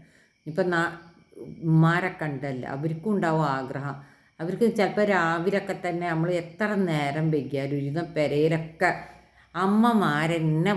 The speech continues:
വന്നിട്ട് രാവിലത്തെ ചായ കടി ഉണ്ടാക്കണം. അത്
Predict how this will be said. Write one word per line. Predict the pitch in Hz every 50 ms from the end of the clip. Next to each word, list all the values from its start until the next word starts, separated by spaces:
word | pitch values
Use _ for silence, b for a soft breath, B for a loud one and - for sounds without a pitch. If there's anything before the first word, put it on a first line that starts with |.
| 175
വന്നിട്ട് | 160 156 160 175 190 185 - 220 226 202
രാവിലത്തെ | 185 170 175 180 196 190 - 220 214 220
ചായ | 202 175 202 208 202
കടി | 226 214 190 185
ഉണ്ടാക്കണം. | 170 165 165 151 156 156 160 156 - - - _ _ _ - - _ _ _ 214 - - - - - - _ _ _ _ B B B B B B B B 202
അത് | 220 226